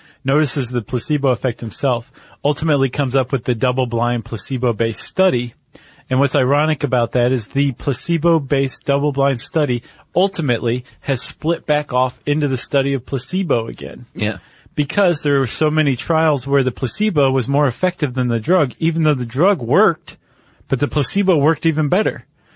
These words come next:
Speaker 2: Yeah.
Speaker 1: And finally, in the nineteen nineties, people were like, "What is going on here? We need to study this thing in and of itself."
Speaker 2: Well, yeah, because one of the things I had no idea, I thought placebos were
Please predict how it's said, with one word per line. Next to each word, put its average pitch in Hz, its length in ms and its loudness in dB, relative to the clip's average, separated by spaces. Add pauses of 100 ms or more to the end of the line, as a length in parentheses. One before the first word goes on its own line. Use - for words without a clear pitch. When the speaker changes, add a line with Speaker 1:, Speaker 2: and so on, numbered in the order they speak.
(160)
Speaker 2:
Yeah. 98 140 0
Speaker 1:
And 139 160 0
finally, 170 560 2
in 143 80 0
the 135 80 2
nineteen 156 340 0
nineties, 156 320 2
people 147 260 -2
were 143 60 4
like, 131 180 2
"What 156 540 0
is 151 200 0
going 156 460 0
on 160 440 0
here? 113 480 -6 (340)
We 147 140 4
need 175 160 4
to 165 80 2
study 160 420 2
this 131 220 -2
thing 127 320 -2 (160)
in 147 160 0
and 135 120 2
of 123 180 0
itself." - 680 -6
Speaker 2:
Well, 120 100 2
yeah, 135 180 2
because 101 400 -4
one 127 160 0
of 143 80 -2
the 113 120 -2
things 110 400 0
I 113 100 -2
had 113 380 -6
no 131 480 -2
idea, 110 680 -2 (520)
I 113 100 -2
thought 120 240 -2
placebos 110 540 -2
were 101 200 -2